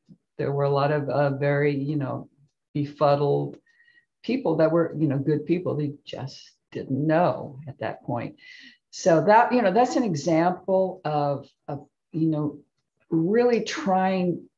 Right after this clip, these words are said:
to make the, the, the way people think at that time come alive and, and understandable to a modern reader. And it can be a challenge when, you know, when readers are looking kind of for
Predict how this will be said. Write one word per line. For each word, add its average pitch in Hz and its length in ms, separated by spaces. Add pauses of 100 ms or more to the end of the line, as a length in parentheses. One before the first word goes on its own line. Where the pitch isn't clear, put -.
(140)
to 170 140
make 165 760 (840)
the, 139 260
the, 135 220 (540)
the 170 60
way 170 120
people 170 260
think 208 380
at 143 80
that - 180
time 143 240
come 156 220
alive 143 720
and, 143 180
and 156 200
understandable 151 840
to 156 200
a - 20
modern 135 460
reader. 135 680 (120)
And 143 180
it 143 140
can 170 160
be 175 100
a 180 80
challenge - 800 (120)
when, 139 400 (520)
you 151 100
know, 143 300
when 180 240
readers 170 320
are 147 260
looking - 480
kind 123 160
of - 80
for - 220